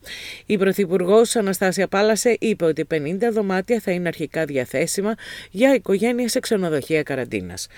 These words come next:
Το Queensland δεν κατέγραψε κανένα τοπικό κρούσμα κορονοϊού κατά τη διάρκεια της νύχτας και μόνο ένα εξωτερικού σε καραντίνα ξενοδοχείου. Η οικονομία της Αυστραλίας αυξήθηκε κατά μηδέν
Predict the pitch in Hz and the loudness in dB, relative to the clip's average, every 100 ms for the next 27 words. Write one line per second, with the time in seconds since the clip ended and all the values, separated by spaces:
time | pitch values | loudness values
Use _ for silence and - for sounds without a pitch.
0 | - - - 160 - 180 190 240 226 190 | -20 -20 -4 -4 0 0 2 0 2 0
1 | 180 185 175 - 185 190 196 143 123 113 | 0 0 0 -4 -2 -2 0 -2 -2 -4
2 | 110 123 113 160 147 151 143 160 160 170 | -4 -4 -4 -2 -2 -4 -2 -2 0 0
3 | 190 233 214 160 147 147 139 117 - 131 | 2 0 0 -2 -4 -4 -4 -4 -4 -6
4 | 160 185 220 - 233 - - - - - | -4 -2 -4 0 -2 -2 -12 -16 -8 -2
5 | 247 226 220 - 220 208 120 143 226 - | 2 2 0 2 2 2 2 -4 -4 -4
6 | 190 - 185 165 147 123 - 254 262 - | -4 -2 0 2 0 0 2 2 0 -12
7 | - - 294 - 196 131 127 165 - - | -14 -2 0 2 2 2 0 -4 -4 -4
8 | 143 110 98 98 57 - - _ _ - | -4 -4 -4 -6 -6 -10 -20 _ _ -20
9 | - - - - - - _ - - 202 | -20 -20 -18 -20 -20 -20 _ 0 0 4
10 | 240 226 240 285 285 247 233 - 208 196 | 4 4 2 0 0 0 0 2 2 4
11 | 247 262 254 - 285 247 147 156 175 165 | 4 4 0 0 0 0 -2 -2 -2 -2
12 | 151 139 113 160 | -2 -4 -2 0